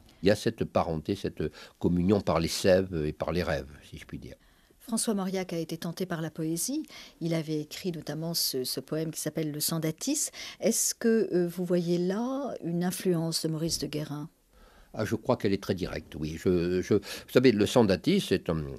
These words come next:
Speaker 1: une parabole, euh, que, une parabole, euh, inspirée des Métamorphoses, euh, d'Ovide, une parabole de, imitée de l'Antique, si vous voulez, comme, euh, le Centaure et la Bacchante, d'une certaine manière,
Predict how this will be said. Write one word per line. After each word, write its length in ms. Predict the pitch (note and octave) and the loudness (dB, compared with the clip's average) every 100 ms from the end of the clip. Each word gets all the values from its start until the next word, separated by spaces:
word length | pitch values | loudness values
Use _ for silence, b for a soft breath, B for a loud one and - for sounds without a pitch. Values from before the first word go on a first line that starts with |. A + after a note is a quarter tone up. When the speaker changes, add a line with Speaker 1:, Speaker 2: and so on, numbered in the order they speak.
| - | -10
Speaker 1:
une 140 | D2+ | -10
parabole, 720 | C#2+ D#2+ E2+ F#2+ D3 F#3 C3 | -4 -2 0 6 8 8 8
euh, 360 | F#2 F2 E2 E2 D#2+ | 6 4 0 -4 -4
que, 240 | E2 D2+ D2 | -4 -4 -6
une 120 | C#2+ | -8
parabole, 520 | - C2 D2 D#2 C#2+ | -8 -8 -2 0 0
euh, 280 | C#2+ D2 D2 | -4 -6 -6
inspirée 460 | - - D#2+ F2+ | -8 -8 -6 -4
des 80 | E2+ | -6
Métamorphoses, 920 | D2 - D2 D2 - - D#2+ D2+ C#2+ C2+ | -8 -8 -6 -6 -8 -8 -6 -4 -6 -10
euh, 500 | C#2 C2+ C2+ C#2 C2+ | -10 -10 -10 -12 -12
d'Ovide, 640 | C#2+ E2+ F3+ A#2+ E2+ - B B - | -8 0 2 2 0 -2 B B -10
une 160 | C#2 - | -10 -6
parabole 680 | C2 C#2 D2 D#2 C#2+ C2+ | -8 -4 2 2 2 -8
de, 260 | B1+ C#2+ C#2 | -10 -12 -8
imitée 300 | D2+ D#2 F#2 | -6 -2 2
de 60 | |
l'Antique, 400 | F2+ G#2+ G3+ - | 4 6 4 2
si 160 | - D#2 | -4 -8
vous 100 | D2 | -4
voulez, 220 | F2+ G#3+ | 2 2
comme, 240 | - D2+ C#2 | 4 -2 -2
euh, 80 | |
le 100 | C#2 | -6
Centaure 380 | - C2 C#2 D2+ | -8 -10 -4 -4
et 40 | C2 | -2
la 60 | |
Bacchante, 380 | D2 F#2 E3 D3+ | -4 4 4 4
d'une 140 | D2+ | -4
certaine 280 | - - D2 | -10 -6 -4
manière, 380 | D2+ F#2 D#3+ | -2 4 4